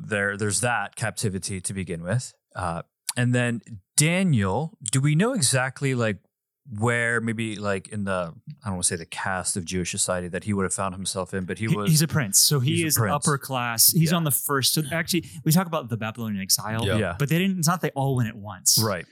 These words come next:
Speaker 2: They first took, like, the best of the best from the Israelites and shipped them off
Speaker 1: Mm-hmm.
Speaker 2: immediately. And that was even before Jerusalem was fully conquered.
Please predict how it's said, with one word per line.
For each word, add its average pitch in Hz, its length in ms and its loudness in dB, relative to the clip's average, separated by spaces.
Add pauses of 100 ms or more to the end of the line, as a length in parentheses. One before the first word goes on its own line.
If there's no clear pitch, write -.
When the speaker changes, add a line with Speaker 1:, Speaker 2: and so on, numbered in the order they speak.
(140)
Speaker 2:
They 143 100 0
first 185 360 2
took, 147 240 0
like, 127 280 -2
the 123 180 -2
best 117 320 0
of 110 60 -4
the 110 80 -6
best 107 600 -2 (320)
from 135 400 2
the 139 140 2
Israelites 143 640 2
and 117 140 0
shipped - 300 0
them 117 200 -2
off 131 240 0
Speaker 1:
Mm-hmm. 123 160 2
Speaker 2:
immediately. 113 600 2 (380)
And 131 220 -2
that 143 100 0
was 151 120 2
even 139 160 2
before 120 320 0
Jerusalem 113 360 0
was 101 120 -2
fully 101 220 -4
conquered. 98 480 -10